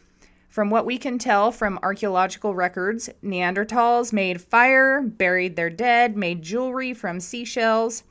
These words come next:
and animal teeth, and made artwork as well as stone shrines. We see a lot of evidence around our earth of stone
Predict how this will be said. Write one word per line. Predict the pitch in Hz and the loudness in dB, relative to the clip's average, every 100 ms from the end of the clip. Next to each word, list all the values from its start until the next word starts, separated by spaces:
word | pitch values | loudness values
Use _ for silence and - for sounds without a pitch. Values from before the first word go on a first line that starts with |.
| _ 185 | _ -4
and | 185 | -2
animal | 185 190 233 254 | 0 0 0 -4
teeth, | 262 240 247 277 - | -6 -6 -6 -8 -4
and | 208 208 208 | -2 0 0
made | 208 208 220 - _ _ - | -2 -2 -4 -8 _ _ -2
artwork | 262 339 220 - - | 2 2 0 -6 -8
as | 190 196 | -8 -4
well | 185 185 - | -2 -2 -2
as | 208 | -4
stone | - - 180 185 190 185 | -6 -6 -6 -6 -8 -8
shrines. | - 190 196 170 117 170 - _ - - 208 | -8 -2 -2 -2 -8 -10 -10 _ -20 -16 -6
We | 208 | -4
see | 214 | -2
a | 196 | -2
lot | 185 214 | 4 4
of | 233 | 4
evidence | 208 214 220 214 214 | 2 0 -2 -4 -4
around | 180 185 190 | -4 -2 -2
our | 175 | -4
earth | - 180 190 185 | -4 -6 -6 -6
of | 175 165 170 _ _ _ | -6 -6 -8 _ _ _
stone | - - - 202 202 202 | -16 -8 -2 -2 -2 -6